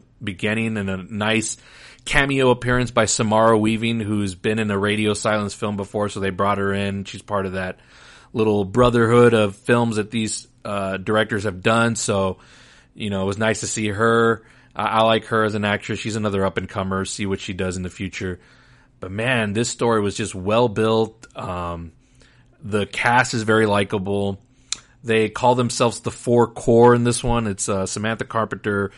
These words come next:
Tara, Mindy, and Chad. And the Core Four, looks like these guys have been watching a little bit of the O C because they're the ones that are the original Core Four. That if, if you've ever seen the O C, that's Marissa,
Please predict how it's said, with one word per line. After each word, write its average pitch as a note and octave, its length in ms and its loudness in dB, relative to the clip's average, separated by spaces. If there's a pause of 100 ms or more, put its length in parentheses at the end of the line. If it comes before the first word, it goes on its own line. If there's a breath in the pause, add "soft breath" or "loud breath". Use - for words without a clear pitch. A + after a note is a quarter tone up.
(460 loud breath)
Tara, A2 600 4
Mindy, G#2 560 0
and F#2 120 -4
Chad. G2+ 580 2 (340 soft breath)
And G2 220 -4
the - 60 -6
Core C3+ 240 4
Four, D3+ 420 6
looks C3 240 2
like C3+ 160 0
these C3+ 160 -2
guys C3 240 6
have B2 80 2
been B2 140 4
watching B2 300 4
a B2 40 2
little B2 160 2
bit A#2 140 0
of A2 40 -4
the A2 140 2
O B2 140 6
C B2+ 380 0
because G#2+ 300 -6
they're A#2 160 0
the B2 120 -2
ones A2+ 300 -2
that G2 260 -2 (520 loud breath)
are G#2+ 200 2
the G#2 160 0
original G#2 400 2
Core G#2 340 -2
Four. G2+ 460 -2
That F#2+ 200 -2
if, F#2 220 -6
if F#2 140 -8
you've F#2+ 120 -6
ever G2 140 0
seen G2 220 -4
the G2 120 0
O F#2 80 0
C, G#2 280 -4
that's F#2+ 240 -4
Marissa, G2+ 720 2